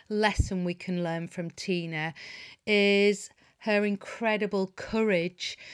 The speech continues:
and willingness to speak up. And, you know,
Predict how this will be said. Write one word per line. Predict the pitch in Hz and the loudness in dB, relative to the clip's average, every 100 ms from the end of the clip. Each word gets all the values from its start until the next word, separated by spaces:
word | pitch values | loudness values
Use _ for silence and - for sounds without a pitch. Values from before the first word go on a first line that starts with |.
| - - - | -20 -12 0
and | 202 196 | 2 4
willingness | 214 214 196 185 180 180 175 - | 4 2 2 2 0 -2 -6 -12
to | - 202 185 180 165 | -4 0 2 0 -4
speak | - - - - 180 175 - - - | -12 -14 -8 -4 -4 -4 -12 -14 -8
up. | 185 170 - - - - - - - | -6 -4 -8 -20 -20 -20 -20 -10 0
And, | 214 214 214 220 220 220 220 220 220 208 - - _ _ | 4 6 4 4 2 2 2 0 -2 -4 -14 -20 _ _
you | 247 | 0
know, | 233 208 | 2 2